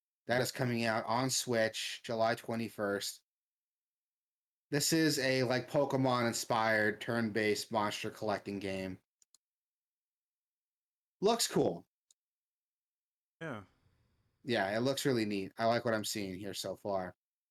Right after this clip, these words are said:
Speaker 1: Um, that game's not expensive either. It's, like, a twenty dollar game, so that might be worth checking out. You know, if you want something that scratches that Pokemon itch,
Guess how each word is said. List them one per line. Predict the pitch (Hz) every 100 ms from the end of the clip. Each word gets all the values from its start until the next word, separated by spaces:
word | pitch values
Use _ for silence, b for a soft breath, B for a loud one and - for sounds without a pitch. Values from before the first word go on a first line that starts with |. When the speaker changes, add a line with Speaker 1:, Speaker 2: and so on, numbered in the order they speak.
| _
Speaker 1:
Um, | 113 110 104 98
that | 131 175
game's | 170 123 110
not | 95
expensive | - 107 98 95
either. | 95
It's, | 95
like, | 101
a | 95
twenty | 113 101
dollar | 95 95
game, | 90 92 90
so | 90 104
that |
might | 101 92
be | 98
worth | 95
checking | - 98 - 101
out. | 107 110 107 - _ _ _ _ _ _ _ -
You | 104
know, |
if | 101
you | 113
want | 107 104
something | - 107
that | 95
scratches | - 98 -
that | 98 -
Pokemon | 107 - 104 104 107
itch, | - -